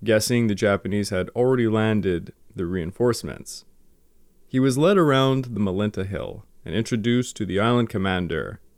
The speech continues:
Colonel Sato. The Malinta tunnel had been cleared except for those in the hospital, Colonel Sato was preparing to attack the main part of the island, topside. Wainwright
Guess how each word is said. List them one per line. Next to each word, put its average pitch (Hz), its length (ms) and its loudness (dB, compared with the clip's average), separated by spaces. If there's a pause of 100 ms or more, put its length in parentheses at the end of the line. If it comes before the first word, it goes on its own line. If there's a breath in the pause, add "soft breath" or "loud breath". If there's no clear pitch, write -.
Colonel 107 440 -2
Sato. - 600 -8 (580)
The 113 80 -2
Malinta 190 420 2
tunnel 151 400 2
had 117 180 0
been 98 200 -2
cleared 85 580 -2
except 139 340 -4
for 139 140 0
those 104 320 2
in 90 80 -10
the - 80 -10
hospital, 101 920 -6 (540)
Colonel 110 260 0
Sato 123 460 2
was 101 160 0
preparing 143 520 0
to 113 160 -2
attack - 500 -4
the 87 100 -8
main 120 220 -2
part 196 240 0
of 151 80 0
the 113 120 2
island, 95 720 -2
topside. 62 720 -8 (880)
Wainwright 120 540 2